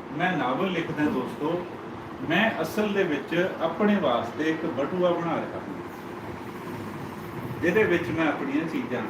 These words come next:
ਰੱਖ ਸਕਾਂ। ਮੇਰੀਆਂ ਚੀਜ਼ਾਂ ਕੀ ਨੇ ਹੁਣ?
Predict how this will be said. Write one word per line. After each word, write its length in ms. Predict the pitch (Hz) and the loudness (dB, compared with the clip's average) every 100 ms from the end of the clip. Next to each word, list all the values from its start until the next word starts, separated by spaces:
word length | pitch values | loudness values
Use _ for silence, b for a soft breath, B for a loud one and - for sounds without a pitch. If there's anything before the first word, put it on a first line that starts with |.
| - - - - | -8 -10 -8 -4
ਰੱਖ 180 | 131 123 | -2 -2
ਸਕਾਂ। 340 | - - - - - - - - - - - - - | -6 -6 -8 -8 -10 -10 -10 -8 -8 -8 -10 -10 -4
ਮੇਰੀਆਂ 340 | 147 170 214 214 | 2 4 6 4
ਚੀਜ਼ਾਂ 300 | 190 180 196 190 | 2 0 0 0
ਕੀ 140 | 175 170 | 0 2
ਨੇ 100 | 165 | 0
ਹੁਣ? 100 | 120 | -2